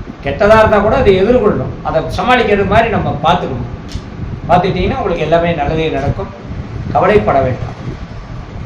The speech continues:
ஐம்பது வயசுக்கு மேல இருக்கக்கூடியவர்கள் குடும்பத்தை நினைச்சு நினைச்சு நினைச்சு உருக வேண்டாம். குடும்பத்துல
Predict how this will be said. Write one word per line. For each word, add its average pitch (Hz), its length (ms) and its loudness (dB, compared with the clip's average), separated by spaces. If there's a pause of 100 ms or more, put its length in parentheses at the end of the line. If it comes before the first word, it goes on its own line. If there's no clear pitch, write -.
(720)
ஐம்பது 254 400 6
வயசுக்கு 208 360 4
மேல 180 300 6
இருக்கக்கூடியவர்கள் 160 720 0 (2750)
குடும்பத்தை 262 480 4
நினைச்சு 214 340 2 (100)
நினைச்சு 202 320 2
நினைச்சு 208 440 0 (100)
உருக 185 200 6
வேண்டாம். 127 380 0 (2750)
குடும்பத்துல 233 440 6